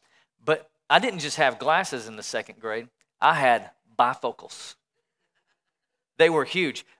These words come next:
They were, you know, nowadays they make bifocal lenses that you can't see the line right there. No, mine had the line.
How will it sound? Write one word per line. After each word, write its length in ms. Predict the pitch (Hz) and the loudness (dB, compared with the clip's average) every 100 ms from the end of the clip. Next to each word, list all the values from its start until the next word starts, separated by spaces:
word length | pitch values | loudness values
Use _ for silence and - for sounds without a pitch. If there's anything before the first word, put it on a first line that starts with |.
| _ | _
They 160 | 180 | 2
were, 180 | 220 196 - _ _ _ | 4 -2 -12 _ _ _
you 100 | 151 | -2
know, 120 | 175 | -2
nowadays 440 | 156 190 196 156 127 | 4 4 6 2 2
they 120 | 156 | 0
make 340 | 151 147 131 | 2 -2 4
bifocal 640 | 143 143 147 156 139 139 139 | 8 8 6 0 -2 -8 -8
lenses 540 | 147 147 151 143 131 - | -4 -4 -4 -8 -6 -4
that 200 | 156 139 | -4 -6
you 100 | 151 | -8
can't 380 | 180 151 - | -4 -4 -6
see 280 | - - 156 | -8 -6 -4
the 120 | 135 | -4
line 380 | 123 123 139 160 | -2 2 2 0
right 180 | 165 165 | -2 -2
there. 160 | 180 156 | -4 -6
No, 140 | 143 | -4
mine 240 | 139 160 | 0 0
had 160 | 156 143 | 0 -2
the 80 | 120 | 0
line. 360 | 127 131 101 | 0 0 -4